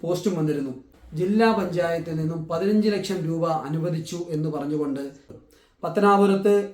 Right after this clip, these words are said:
എം എൽ എയോട് കഴിഞ്ഞ, കഴിഞ്ഞ നാല് വർഷമായി നിരവധി തവണ റോഡിൻ്റെ കാര്യം ആവശ്യം. പ്രിയപ്പെട്ടവരെ,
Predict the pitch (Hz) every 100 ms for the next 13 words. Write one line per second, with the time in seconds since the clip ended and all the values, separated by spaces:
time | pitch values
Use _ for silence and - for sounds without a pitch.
0 | 185 190 202 202 190 180 160 175 180 196
1 | 190 190 - _ - - 151 - - _
2 | _ - 180 208 196 190 208 202 196 202
3 | 196 190 190 190 214 226 214 185 170 160
4 | 175 180 180 170 165 160 156 156 156 -
5 | - 175 196 196 185